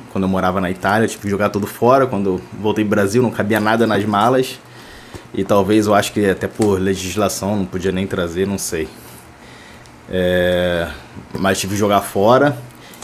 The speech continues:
E aqui agora eu vou começar a refazer o meu, a minha olf-, olfateca, né? Graças à ajuda do Francis.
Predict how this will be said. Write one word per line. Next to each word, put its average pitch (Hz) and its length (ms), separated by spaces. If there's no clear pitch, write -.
E 104 80
aqui 110 460
agora 117 460
eu - 20
vou 120 80
começar 123 300
a - 20
refazer 123 580
o 131 60
meu, 117 260
a 98 40
minha 110 260
olf-, 120 320
olfateca, 110 960
né? 92 200
Graças 98 300
à 107 60
ajuda 107 240
do 110 100
Francis. 110 640